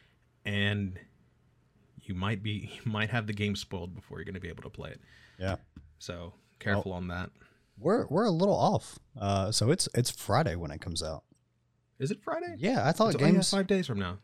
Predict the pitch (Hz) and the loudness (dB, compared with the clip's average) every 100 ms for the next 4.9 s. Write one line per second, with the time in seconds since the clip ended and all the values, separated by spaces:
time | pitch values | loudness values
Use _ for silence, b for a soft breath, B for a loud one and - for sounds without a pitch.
0 | - 117 87 _ 151 120 87 _ - 131 | -10 -10 -10 _ -2 0 -2 _ 0 4
1 | 147 - _ - 170 202 185 - 107 127 | 4 2 _ 0 2 4 4 2 2 4
2 | 127 117 - - _ _ _ - - - | 6 4 2 -2 _ _ _ 0 2 2
3 | 117 113 117 135 123 98 95 101 - 95 | 4 4 6 6 6 4 2 0 0 0
4 | 98 - 90 85 90 85 - 85 82 | -2 -4 -6 -4 -4 -4 -4 -6 -8